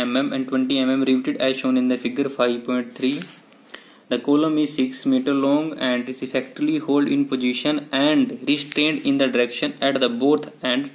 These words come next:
Take F Y two thirty Newton per m-, M M square। देखो, ये कहता है कि ये कह-, इसने कहा कि भाई Excel load निकाल लो, हमें एक compound section column का दे रखा है, एक आईएसएचबी है, ठीक है,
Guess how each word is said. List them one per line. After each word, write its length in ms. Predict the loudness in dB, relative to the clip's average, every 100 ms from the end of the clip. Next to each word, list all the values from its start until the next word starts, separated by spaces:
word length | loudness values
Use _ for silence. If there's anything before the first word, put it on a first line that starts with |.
| -2
Take 260 | -2 -2 -4
F 160 | -4 -2
Y 120 | -2 0
two 180 | 0 -2
thirty 300 | -2 -2 0
Newton 300 | 0 -2 -4 -2
per 140 | -2
m-, 240 | 0 -4 -6 -6
M 100 | -4
M 100 | -4
square। 320 | -2 0 0 -2 -16 -20 -20 -20 -6
देखो, 280 | -4 2 4
ये 80 | 4
कहता 240 | 2 0
है 60 | 0
कि 60 |
ये 100 | 0 0
कह-, 340 | -4 -6 -12
इसने 380 | -8 -4 -2 -2
कहा 160 | -2
कि 100 | -2
भाई 140 | -2 -2 -2
Excel 360 | -2 0 0
load 300 | 2 4 4
निकाल 280 | 2 2 2
लो, 320 | 2 0 -2 -14 -20 -4
हमें 280 | 2 4 2
एक 260 | 2 -2 0
compound 480 | 0 2 2 2
section 380 | -2 -6 -4 -2
column 280 | 2 2 2
का 80 | 2
दे 180 | 2 0
रखा 320 | 0 0 0
है, 240 | 0 -2 -6 -20 -20 -20 _ -20 -8 -4
एक 140 | 0
आईएसएचबी 600 | 2 2 2 -2 2 2
है, 240 | 2 0 -6 -20 -20 -18 -2
ठीक 220 | 0 2
है, 220 | -2 -4